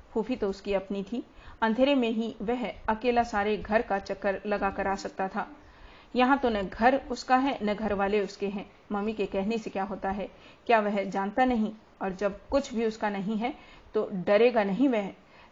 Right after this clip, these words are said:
लाख रोकने पर भी आंखें हैं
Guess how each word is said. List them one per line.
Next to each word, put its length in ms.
लाख 340
रोकने 360
पर 120
भी 280
आंखें 300
हैं 200